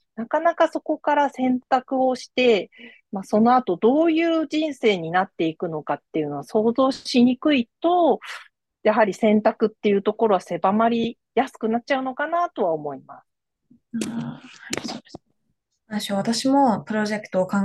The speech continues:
Speaker 2: えてる時に、なんでしょう、子供の時から、大抵はなんでしょう、お父さんの仕事だったり、学校でもキャリアデーみたいで、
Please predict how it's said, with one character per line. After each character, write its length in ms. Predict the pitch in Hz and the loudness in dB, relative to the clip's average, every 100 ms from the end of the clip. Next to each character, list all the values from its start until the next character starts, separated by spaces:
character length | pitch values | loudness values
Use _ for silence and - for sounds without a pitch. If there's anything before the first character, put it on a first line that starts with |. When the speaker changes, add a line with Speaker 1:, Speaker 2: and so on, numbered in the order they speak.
| 196 | -2
Speaker 2:
え 80 | 185 | -4
て 100 | 185 | -6
る 120 | 175 | -6
時 240 | 170 - | -12 -6
に、 160 | 185 185 | -4 -4
な 100 | 180 | -4
ん 40 | |
で 40 | 175 | -6
し 80 | 185 | -10
ょ 40 | |
う、 20 | |
子 140 | - 247 | -4 0
供 200 | 262 277 | 2 2
の 60 | |
時 200 | 285 277 | 0 -4
か 140 | - 175 | -6 -6
ら、 240 | 185 247 - - - - - | -4 -6 -12 -20 -20 -20 -6
大 220 | 240 262 | -2 0
抵 160 | 277 277 | 4 4
は 100 | 277 | 4
な 100 | 262 | 2
ん 40 | |
で 80 | 214 | 0
し 60 | |
ょ 40 | 190 | -4
う、 40 | |
お 40 | 202 | 2
父 160 | 277 | 2
さ 140 | 277 202 | 2 -2
ん 20 | |
の 60 | |
仕 140 | 180 - | -4 -6
事 180 | 180 175 | -6 -4
だ 100 | 175 | -4
っ 80 | |
た 100 | - | -4
り、 200 | 175 180 | -6 -6
学 200 | 175 185 | -4 -6
校 180 | - 262 | 2 2
で 100 | 269 | 4
も 140 | 247 - | 0 -2
キ 100 | - | -4
ャ 80 | |
リ 120 | 240 277 | 0 2
ア 80 | |
デ 120 | 277 269 | 2 2
ー 40 | |
み 120 | 277 | 0
た 100 | 208 | -6
い 60 | 175 | -6
で、 240 | 196 240 | -8 -10